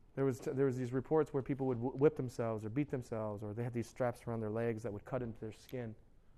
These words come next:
None of that can save us. We can't save ourselves. Galatians two twenty-one, "I do not set aside the grace of God.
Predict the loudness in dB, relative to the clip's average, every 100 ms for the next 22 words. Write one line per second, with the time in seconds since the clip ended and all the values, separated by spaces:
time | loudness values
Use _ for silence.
0 | -20 -20 -20 -20 -20 -20 -20 -20 -20 -20
1 | -20 -20 -2 4 6 4 2 -2 -2 -6
2 | -8 -14 -20 -20 -20 -10 -8 -6 -4 -4
3 | -2 -4 -4 -8 -10 -12 -12 -20 -20 -20
4 | -4 -2 -2 -4 -8 -6 -4 -4 -4 -2
5 | -2 0 0 -2 0 0 0 2 2 2
6 | 0 0 0 4 6 6